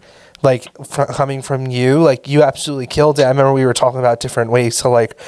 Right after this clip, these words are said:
record audio and, like, what we could do to, like, get different shots. I mean, the audio thing was a fucking shit show. I remember that. But, um,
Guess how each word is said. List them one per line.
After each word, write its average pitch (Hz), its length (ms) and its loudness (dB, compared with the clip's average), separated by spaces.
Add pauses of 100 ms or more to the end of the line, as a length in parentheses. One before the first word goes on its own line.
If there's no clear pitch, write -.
(260)
record 123 400 0
audio 165 760 4
and, 127 120 -4
like, 120 180 0
what 120 160 0
we 120 80 -6
could 131 180 -8
do 123 180 0
to, 123 100 4
like, 117 340 0 (400)
get 151 180 2
different 131 360 -4
shots. 151 440 4
I 139 40 -10
mean, 135 100 -8
the 127 80 -4
audio 131 300 2
thing 123 160 -6
was 113 100 -6
a 107 60 -8
fucking 113 400 -4
shit 113 200 -2
show. 113 200 2
I - 20 4
remember 113 280 -2
that. 107 280 2
But, 117 280 2 (500)
um, 117 560 0